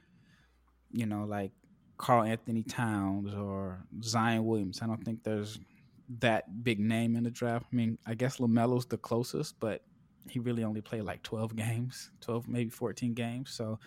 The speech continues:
how many people really watched him in Australia? Um, so, yeah, as far as trading down or trading up, I think it's possible. I think it's really possible simply because,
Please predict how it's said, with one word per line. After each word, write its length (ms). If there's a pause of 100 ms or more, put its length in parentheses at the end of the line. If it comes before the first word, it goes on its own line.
(340)
how 120
many 180
people 220
really 160
watched 340
him 120
in 60
Australia? 560 (680)
Um, 520 (200)
so, 120
yeah, 140
as 100
far 160
as 100
trading 400
down 440
or 80
trading 380
up, 200
I 80
think 240
it's 100
possible. 680 (480)
I 40
think 180
it's 120
really 260
possible 460
simply 300
because, 640